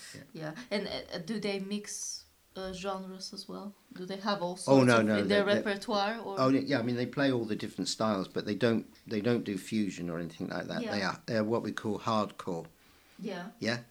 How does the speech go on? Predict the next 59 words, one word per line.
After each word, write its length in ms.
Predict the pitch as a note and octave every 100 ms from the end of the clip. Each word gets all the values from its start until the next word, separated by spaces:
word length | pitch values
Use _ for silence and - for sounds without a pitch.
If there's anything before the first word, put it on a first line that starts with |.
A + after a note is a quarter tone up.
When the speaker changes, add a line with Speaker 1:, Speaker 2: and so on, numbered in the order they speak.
| -
Speaker 1:
and 80 | F#2
so 100 | G#2
they 160 | G#2+
don't 260 | G#2+ C3 G#2+
have, 240 | G2+ G2
like, 220 | G2 G2
a 40 | F2+
bass 340 | D#2+ G#2+ F#2
guitar, 600 | - A2 - G2+ F#2 F2+ -
or 400 | F2+ F2 E2+ E2+ - _ -
they, 320 | G#2+ G#2 F#2+ - -
they 180 | A2 A2
just 440 | G#2 F#2+ - - - -
have 240 | F#2 F2+ F2+ _
the 100 | G2+
voice 600 | F#2 A#2+ A2+ A2 A2 - - _ -
and 160 | G#2 F2+
the 60 |
guitar, 400 | D#2+ D#2+ - D2+ - _ _ _ -
and 160 | E2+
that's 240 | E2+ - -
what 160 | F#2
they 120 | - F2
do. 280 | E2+ F#2 D2+ - _ _ - - - -
Speaker 2:
Anything 240 | G#3 G#3 G#3
Speaker 1:
And 80 |
of 60 | -
course, 220 | - C3+
that's 220 | C3+ B2+
the, 200 | - G#2+ -
that's 240 | B2+ -
the 80 | -
son 480 | G#2+ C3 A2+ G#2+ G2+ - - -
of 140 | G#2
Moraito, 600 | G#2 G#2 G2+ G#2+ G2+ G2 -
Speaker 2:
He, 200 | G3 - - -
oh, 80 | G#3
Speaker 1:
Diego 220 | - G2
Speaker 2:
yes. 40 | G2
Speaker 1:
Moral. 300 | G2 G2+ F#2+ - _ _ -
That's 220 | F#2+ -
his, 140 | F#2+ -
Speaker 2:
Oh. 20 |
Speaker 1:
that's 240 | G#2 -
his 140 | - F#2+
son. 180 | -
Speaker 2:
We 60 | A3
have 160 | A#3+ A3+
to 80 |
talk 180 | A3 A3
about 280 | A3 G#3+ G#3
him 200 | - C#4
as 160 | A3 F3
well 180 | E3+ F#3+
at 80 | F#3+
some 180 | F#3
point. 340 | F3+ F3 F3 -
Speaker 1:
We 120 | G#2
will. 320 | G#2 A#2 G2+